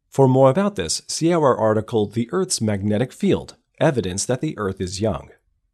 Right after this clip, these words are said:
To explain the origin of a planet's magnetic field,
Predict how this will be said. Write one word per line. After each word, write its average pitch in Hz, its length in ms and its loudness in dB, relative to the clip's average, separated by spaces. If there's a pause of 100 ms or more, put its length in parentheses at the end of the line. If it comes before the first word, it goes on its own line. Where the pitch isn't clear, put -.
(1200)
To 151 120 2
explain 165 420 2
the 135 100 2
origin 120 440 2
of 104 120 0
a 101 60 0
planet's 113 580 -2
magnetic 98 460 -4
field, 95 420 -4